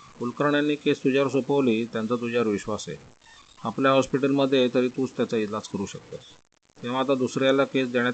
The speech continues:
काय अर्थ नाही. पण प्रत्येक गोष्ट अगदी काळजीपूर्वक कर. केसची माहिती मिळवण्याकरता मला दांडेकरांशी बोलावंच लागेल," सुगंधाने स्पष्टपणे सांगितलं.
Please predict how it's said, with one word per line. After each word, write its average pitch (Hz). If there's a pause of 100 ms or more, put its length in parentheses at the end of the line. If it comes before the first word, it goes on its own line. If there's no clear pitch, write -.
काय 113
अर्थ 98
नाही. 78 (680)
पण 120
प्रत्येक 123
गोष्ट 123
अगदी 127
काळजीपूर्वक 113 (100)
कर. 85 (880)
केसची 147
माहिती 139
मिळवण्याकरता 135
मला 123
दांडेकरांशी 120
बोलावंच 113
लागेल," 87
सुगंधाने 127
स्पष्टपणे 120
सांगितलं. 90